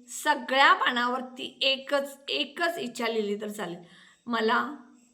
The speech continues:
वीस लाखाचं पॅकेज मिळाले, दुसऱ्या पानावरती मला वीस लाखाचं पॅकेज मिळाले, तिसऱ्या पानावरती मला वीस लाखाचं पॅकेज, संपूर्ण नऊच्या नऊ पानावरती ती एक इच्छा लिहू शकता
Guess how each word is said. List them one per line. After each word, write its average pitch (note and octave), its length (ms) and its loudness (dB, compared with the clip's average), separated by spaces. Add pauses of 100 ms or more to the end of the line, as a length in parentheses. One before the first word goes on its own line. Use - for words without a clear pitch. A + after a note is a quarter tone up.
(160)
वीस A#3 280 -4
लाखाचं A#3 400 -2
पॅकेज A3+ 380 -4
मिळाले, A3 340 -2
दुसऱ्या A3 440 -4
पानावरती A3+ 480 -4
मला A3+ 200 -4
वीस A3+ 260 -4
लाखाचं A3 380 -4
पॅकेज A#3 340 -2
मिळाले, A#3 340 -2
तिसऱ्या A3+ 440 -2
पानावरती A3+ 460 -2
मला A#3 160 -4
वीस A#3 260 -6
लाखाचं A3+ 340 -4
पॅकेज, - 200 -14 (420)
संपूर्ण C#4+ 640 6 (120)
नऊच्या C#4+ 420 4
नऊ B3+ 220 0
पानावरती B3+ 520 0
ती C4 420 -8
एक A#3+ 340 2
इच्छा A3 340 -2
लिहू B3 220 -2
शकता C#4 440 2